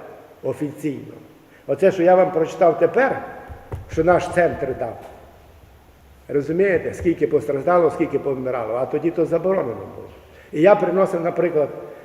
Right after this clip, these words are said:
із військовим, теж дозиметристом, приносив результати в лабораторію, а завідуюча радіологічною лабораторією у Поліссі була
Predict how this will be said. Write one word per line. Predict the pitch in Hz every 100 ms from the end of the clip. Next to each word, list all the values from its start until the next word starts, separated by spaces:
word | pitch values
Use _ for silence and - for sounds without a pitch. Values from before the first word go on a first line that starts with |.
| - -
із | 143 127
військовим, | 170 - 180 156 135 107 -
теж | 123 139
дозиметристом, | 135 135 139 135 - 143 175 233 220 - -
приносив | - 147 175 160 147
результати | 147 127 143 156 147 139
в |
лабораторію, | 127 120 117 107 131 180 226 -
а | 139 120 - - -
завідуюча | 139 165 165 151 135
радіологічною | 139 135 139 147 151 147 123 127 120
лабораторією | 123 131 131 151 131 120 117 - - -
у | 135 131
Поліссі | 131 - 139 127 208 - 214 196 - - 120
була | 127 147 190 -